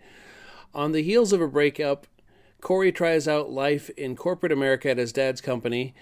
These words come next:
Meanwhile, his ex, Sophia, hits on his sister, Katie. Back at the record store, he finds himself butting heads with a new co-worker, Tuesday, a punk. All right, my high point for the episode was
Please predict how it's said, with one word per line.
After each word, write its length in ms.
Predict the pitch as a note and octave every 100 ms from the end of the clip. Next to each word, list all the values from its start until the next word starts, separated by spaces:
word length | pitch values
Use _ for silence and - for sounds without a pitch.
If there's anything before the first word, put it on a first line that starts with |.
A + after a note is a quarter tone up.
| -
Meanwhile, 440 | D3+ E3 D#3+ D#3 D3+
his 240 | C#3 A#2
ex, 280 | D#3 D3 -
Sophia, 540 | - - B2+ E3 D3+ C#3+
hits 240 | D3+ D3+
on 120 | D3+
his 180 | C#3 C3
sister, 420 | - B2+ - C3
Katie. 560 | A#2 D3 C3 G#2+ F#2+ F#2 - - - -
Back 260 | D3 C#3+
at 160 | C#3+ C3+
the 140 | C3
record 380 | A#2+ C3 - A#2
store, 420 | - D3+ C#3+ C#3+
he 140 | C3+ A2+
finds 380 | - C#3 C#3 C3+
himself 400 | B2+ C#3 B2+ -
butting 240 | C#3+ C#3+
heads 260 | C3+ C3 C3
with 120 | A#2+
a 60 | A#2
new 280 | C3+ C#3+
co-worker, 800 | C3+ - C#3+ C#3+ D3+ D3 D#3 D3 - - _ _
Tuesday, 600 | - F3 B2+ A2+ F2+ - -
a 80 | B2+
punk. 420 | D#3+ G#2 - - - _ _ _ _ _ _ _ _ _ _ _ _ _ _ _ _
All 220 | A2+ A2 G#2+
right, 360 | G#2 G2 -
my 260 | B2 C#3 C#3+
high 300 | A#2 F3+ F#3
point 320 | - E3 D#3+
for 140 | -
the 200 | C#3+ C#3
episode 560 | B2+ C3 C3 C3+ C3+ C#3
was 460 | B2 A2+ A2+ G#2+